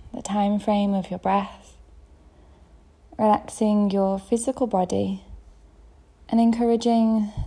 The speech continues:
the mind to also relax. And the first chakra that we explore is called our root chakra,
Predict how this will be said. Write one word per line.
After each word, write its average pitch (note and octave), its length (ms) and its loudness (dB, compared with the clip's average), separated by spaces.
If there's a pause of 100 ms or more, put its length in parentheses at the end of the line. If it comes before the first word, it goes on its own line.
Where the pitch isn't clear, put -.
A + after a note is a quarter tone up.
the A3+ 80 2
mind F#3 640 0 (1040)
to - 140 -6
also G3 500 -2
relax. - 680 -6 (3250)
And A3 160 2
the A3+ 40 -2
first A#3+ 540 2
chakra G3+ 640 -2 (840)
that G#3 140 -2
we G#3 100 2
explore F#3+ 680 -4 (1200)
is A3+ 160 -6
called A3 260 0
our G3+ 120 6
root G#3 240 0
chakra, - 580 -4